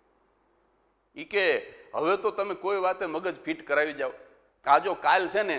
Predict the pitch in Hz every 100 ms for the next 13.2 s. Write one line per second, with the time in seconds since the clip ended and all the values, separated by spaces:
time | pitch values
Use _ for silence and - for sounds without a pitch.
0 | 120 - - _ - 143 139 - - 120
1 | 117 131 180 208 214 208 196 226 214 143
2 | - - 123 156 - 196 202 202 190 190
3 | 180 165 123 151 151 123 151 117 90 -
4 | - - 233 - - - - - - -
5 | - - - - - - - - - 359
6 | - - - - - - - _ _ _
7 | _ _ _ _ 165 127 147 220 190 190
8 | 196 175 123 - - - _ _ 156 -
9 | 208 170 156 214 180 170 180 185 156 131
10 | 170 175 160 143 214 196 196 170 175 185
11 | 156 104 117 175 175 123 170 196 123 151
12 | - 185 185 180 170 151 180 180 175 185
13 | 160 156